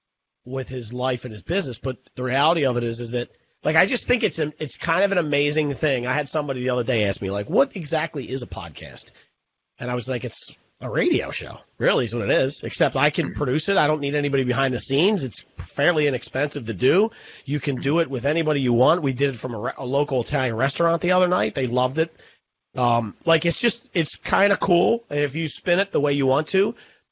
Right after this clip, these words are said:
Speaker 1: and the way you need to, you can incorporate things that you enjoy doing. So it becomes less of a job, more fun, wa-, but you're creating content that gets the engagement on the back that starts the conversations through your marketing. So, uh,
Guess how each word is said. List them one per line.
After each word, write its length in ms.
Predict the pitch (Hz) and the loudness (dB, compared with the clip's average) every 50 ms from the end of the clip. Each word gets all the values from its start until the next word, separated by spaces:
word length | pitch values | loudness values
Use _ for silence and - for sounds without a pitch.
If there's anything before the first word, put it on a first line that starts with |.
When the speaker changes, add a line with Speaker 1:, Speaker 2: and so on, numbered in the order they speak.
| _ _ _ _ _ | _ _ _ _ _
Speaker 1:
and 120 | - 147 147 | -2 0 2
the 60 | 139 | 4
way 120 | 139 143 | 4 4
you 160 | 139 139 135 135 | 4 4 2 0
need 240 | 131 139 156 151 | 2 2 0 0
to, 100 | - 190 | 2 2
you 120 | 190 170 147 | 2 2 2
can 120 | - 151 | 2 2
incorporate 520 | 143 135 - 160 151 - - 147 139 135 - | 0 2 2 2 2 2 2 2 2 2 2
things 200 | 160 147 135 113 | 0 -2 -2 -2
that 80 | 135 | -4
you 140 | 123 135 147 | -2 0 0
enjoy 300 | 139 123 117 139 147 131 | 0 2 2 2 2 2
doing. 280 | 120 147 170 165 113 90 | 2 2 2 2 0 -2
So 100 | - 135 | -4 -4
it 40 | 123 110 | -4 -4
becomes 340 | 120 - 165 147 135 120 | -4 0 0 0 0 0
less 220 | 127 135 143 135 - | 0 0 0 0 0
of 80 | 131 | -4
a 20 | 113 | -4
job, 540 | 95 - 143 143 143 143 143 139 123 - - - _ _ _ - | 0 2 4 4 4 4 2 0 -2 -8 -16 -20 _ _ _ -6
more 280 | - 139 143 143 135 117 | 0 2 4 4 4 2
fun, 500 | - - - 175 190 180 139 131 127 120 - _ - | 0 0 2 4 4 4 2 0 -2 -6 -12 _ -6
wa-, 280 | 120 127 135 143 160 - | 0 2 2 2 2 2
but 280 | 131 151 170 185 170 131 | 2 4 4 4 4 2
you're 120 | 139 143 | -2 -4
creating 460 | - - - 151 151 151 156 156 139 | -4 -2 -2 0 0 0 0 -2 -4
content 460 | - - 151 170 190 - 160 143 127 - | -6 -4 -2 -2 -2 -2 -2 -4 -4 -4
that 100 | 127 107 | -6 -6
gets 220 | - 139 - - | -4 -6 -6 -6
the 140 | - 143 135 | -6 -4 -4
engagement 480 | 131 120 107 131 135 151 147 135 127 123 | -4 -4 -2 -2 -4 -4 -4 -4 -4 -4
on 80 | 113 | -2
the 60 | 110 98 | -2 -2
back 380 | 90 - 143 156 156 131 - | 0 0 2 2 2 0 -2
that 80 | - 120 | -4 -8
starts 240 | - - 123 120 - | -4 -2 -2 -2 -2
the 60 | 120 | -4
conversations 600 | - 127 117 104 117 - - 127 113 - - 107 | -6 -6 -4 -4 -4 -4 -4 -4 -4 -4 -8 -10
through 100 | - 110 | -8 -6
your 100 | 101 101 | -6 -4
marketing. 380 | 98 107 117 127 - - 73 69 | -4 -2 -4 -4 -4 -6 -12 -10
So, 140 | - - 117 | -6 -4 -4
uh, 40 | 113 | -4